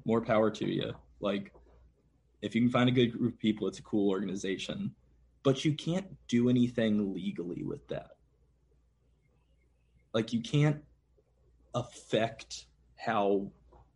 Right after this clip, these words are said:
laws are made in the country, uh, because there's just no space for that on the mainstream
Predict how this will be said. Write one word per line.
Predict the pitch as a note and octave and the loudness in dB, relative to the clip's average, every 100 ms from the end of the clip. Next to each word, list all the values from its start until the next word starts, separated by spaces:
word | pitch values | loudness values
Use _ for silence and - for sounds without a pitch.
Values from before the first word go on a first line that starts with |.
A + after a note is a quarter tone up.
| _ _ _ - | _ _ _ -10
laws | G#2 A2 G#2+ G2+ G#2+ G#2 G#2+ | 0 4 6 4 2 0 -2
are | G2+ | 0
made | F#2+ E2 - F2 - - | 0 -4 -8 -10 -10 -2
in | G#2+ | 0
the | G2 | 0
country, | - G2 - - - - - - _ _ _ _ _ _ _ _ - | -2 -2 -4 -6 -10 -12 -20 -20 _ _ _ _ _ _ _ _ -4
uh, | G2 G2+ | 0 0
because | A2+ A2 G#2+ - - - _ - - _ | 0 2 0 0 -8 -12 _ -20 -20 _
there's | - A2+ A#2 | 2 4 4
just | B2 A#2 | 2 4
no | A#2+ | 4
space | B2 A#2 B2 F#3 - - - - | 4 6 6 4 -2 -10 -14 -20
for | - - A2 F2+ G2 - - | -20 -2 2 2 0 -4 -4
that | D#2+ - - _ _ | -4 -6 -14 _ _
on | G2 G2 G#2 G2+ G#2 - - _ _ _ _ _ | 0 4 6 6 6 2 -10 _ _ _ _ _
the | A#2 | 6
mainstream | A2+ A2+ A2+ A2+ C3 B2 A#2+ - - A2+ G#2 G2+ G2+ G2+ | 8 10 8 8 8 8 6 2 0 4 4 6 4 2